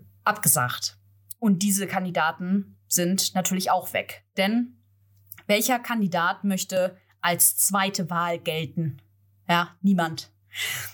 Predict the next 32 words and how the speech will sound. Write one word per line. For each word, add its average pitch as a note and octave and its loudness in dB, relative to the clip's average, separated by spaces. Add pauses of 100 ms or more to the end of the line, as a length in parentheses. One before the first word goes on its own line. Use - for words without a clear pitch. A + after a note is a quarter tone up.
Und G3+ 2
deswegen A#3 0
ist G#3+ 0
es G3 2
wichtig, G#3+ -2
niemals G3+ 2
zu - 2
schnell F3 0 (100)
zu - 2
agieren. D#3+ 0 (320)
Das G#3+ 2
kann A#3 -2
noch A#3+ -2
der, F3 -2 (280)
der G#3 0
perfekteste B3 0
Kandidat G3+ -2
für G3+ -4
euer F3+ 0
Unternehmen E3+ -2
sein. C#3+ -2
Das F3+ -2
kann A3+ 0
zu - -6 (340)
hundert A3 -6
Prozent G3+ 0
stimmen. C#3+ -2 (500)
Aber F3 0
agiert G3+ 0
bitte F3+ -2 (140)
nicht D#3+ 0 (100)
zu D#3+ 0